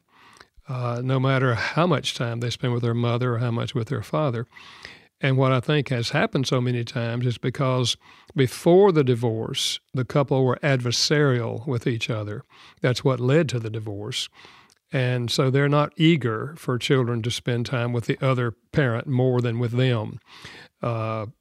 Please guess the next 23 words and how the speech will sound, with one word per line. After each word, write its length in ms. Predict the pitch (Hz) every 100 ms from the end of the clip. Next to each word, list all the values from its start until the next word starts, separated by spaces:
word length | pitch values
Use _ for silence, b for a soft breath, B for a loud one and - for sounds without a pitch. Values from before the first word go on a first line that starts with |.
| -
because 440 | 135 123 127 120
they 140 | 120 120
don't 300 | 123 123 - -
have 200 | 139 120
a 100 | 113
high 200 | 131 127
regard 640 | 127 131 180 160 110 117
for 140 | - 117
the 120 | 110
other 160 | 110 110
person. 420 | 123 117 - 117
Otherwise, 480 | 113 117 117 127 120
they 100 | 120
wouldn't 240 | 127 135
have 80 | 139
divorced. 640 | 135 139 214 147 - - B B B B B B -
So, 360 | - 143 127 - b -
uh, 160 | 127 120
I 140 | 131
think 220 | 190 190
it's 200 | 147 -
a 60 | 123
carryover 880 | - - 160 165 127 113 120 120